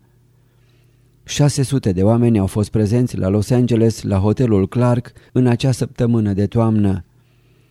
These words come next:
Dacă astăzi la o reuniune vin circa douăzeci de mii de oameni,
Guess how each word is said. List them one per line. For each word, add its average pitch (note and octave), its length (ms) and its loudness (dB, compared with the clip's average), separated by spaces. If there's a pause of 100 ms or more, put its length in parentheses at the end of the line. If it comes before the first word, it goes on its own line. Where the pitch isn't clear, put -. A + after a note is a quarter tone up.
(100)
Dacă A#2+ 320 -2
astăzi B2 400 -2
la G#2 100 2
o G#2 100 2
reuniune A2 600 2
vin A2 240 0
circa G#2+ 360 -2
douăzeci A2+ 560 0
de A2 120 -2
mii A#2 180 2
de F#2 100 -2
oameni, A#2 440 0